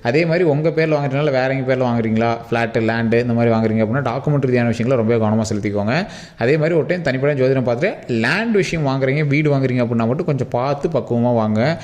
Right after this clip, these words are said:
வண்டி வாகனங்கள்ல ரொம்பவே கவனம் தேவை. அலட்சிய போக்குல வேண்டாம். அதிவேகமா வண்டி ஓட்டுறத தவிர, அறவே தவிர்த்துக்கோங்க. ஹண்ட்ரட் பர்சன்டேஜ் நீங்க வந்து அதிவேகமா வண்டி ஓட்டுறதை கண்டிப்பா தவிர்த்துக்கணும். "இல்ல சார், நான் வண்டியெல்லாம் அவ்வளோ வேகமா ஓட்டுறதில்ல சார்" அப்படின்னு சொல்றீங்களா இருந்தீங்க அப்படின்னா, வண்டியில கவனமா இருங்க, அவ்வளவுதான்.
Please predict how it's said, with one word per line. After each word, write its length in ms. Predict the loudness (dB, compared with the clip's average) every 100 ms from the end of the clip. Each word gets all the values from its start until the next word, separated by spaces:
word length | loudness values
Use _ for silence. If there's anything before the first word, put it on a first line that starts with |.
| -16 -6
வண்டி 340 | 0 0 2 2
வாகனங்கள்ல 460 | 2 0 0 0
ரொம்பவே 460 | 0 0 2 2 0 -6 -20 -20 -20 _ -10
கவனம் 340 | -2 0 0 0
தேவை. 300 | 2 0 0 0
அலட்சிய 400 | -2 0 0 2
போக்குல 360 | 0 0 0
வேண்டாம். 420 | 0 0 -2 -4 -8 -18 -6
அதிவேகமா 540 | -6 0 0 2 2 0
வண்டி 300 | -2 0 2
ஓட்டுறத 640 | 2 0 0 0 -2 -4
தவிர, 340 | -4 0 0 0
அறவே 380 | -2 -2 0
தவிர்த்துக்கோங்க. 440 | 0 0 0 -2 -2 -2
ஹண்ட்ரட் 240 | -2 -2 -2
பர்சன்டேஜ் 180 | -2 0
நீங்க 180 | 0
வந்து 120 | 0 0
அதிவேகமா 320 | 2 2 2
வண்டி 200 | 0 0
ஓட்டுறதை 180 | 0 0
கண்டிப்பா 360 | 0 0 0
தவிர்த்துக்கணும். 380 | 0 0 -2 -2 -8 -16 -4
"இல்ல 80 | 0
சார், 160 | 0
நான் 120 | 0 0
வண்டியெல்லாம் 400 | 0 2 2 2
அவ்வளோ 160 | 2
வேகமா 360 | 0 0 0 0
ஓட்டுறதில்ல 220 | 0 0
சார்" 280 | 0 0 0
அப்படின்னு 120 | -2
சொல்றீங்களா 400 | 0 0 2 2
இருந்தீங்க 340 | 0 0 0
அப்படின்னா, 260 | 0 0 0
வண்டியில 380 | 0 0 0 0
கவனமா 420 | 0 0 2 0
இருங்க, 180 | -2 -4
அவ்வளவுதான். 320 | -2 0 -2